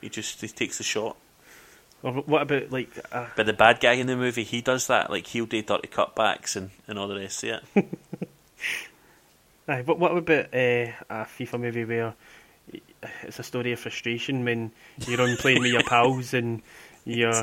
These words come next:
Speaker 1: <laughs>
Speaker 2: your pal
Speaker 1: Throw your
Speaker 2: keep
Speaker 1: controller
Speaker 2: try-,
Speaker 1: through the telly. <laughs>
Speaker 2: your pal tries, tries to dribble away all the time instead of trying to pass to you, eh, Robbie?
Speaker 1: Whatever.
Speaker 2: Aye.
Speaker 1: Nah, no, don't know what you're talking about.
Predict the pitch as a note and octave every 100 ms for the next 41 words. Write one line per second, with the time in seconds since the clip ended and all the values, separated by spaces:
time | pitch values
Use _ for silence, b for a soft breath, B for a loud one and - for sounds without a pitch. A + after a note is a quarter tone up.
0 | A2+ F3+ F3 C3+ A#2+ - B2 B2 A2 C3
1 | A2+ A#2+ A2 A#2 B2 A#2 A#2 C3 A#2+ C3
2 | - C#3+ C3+ C#3+ C#3+ C#3+ C3 B2+ - C3+
3 | B2+ A#2 B2 C#3 C#3+ C#3 C3+ C#3+ B2+ A#2+
4 | A2 B2+ A#2 - - A#2 A#2+ - D3+ C#3
5 | - - C3+ D3 D3 C#3 - - A2 G#2+
6 | - G#2 G#2+ A2 - _ D3 C#3 C#3 C#3
7 | A#2 G#2 G2 - _ - - - G#2+ A2
8 | G#2 G2 G2 F#2+ F#2 - F2+ G2 A#2 A2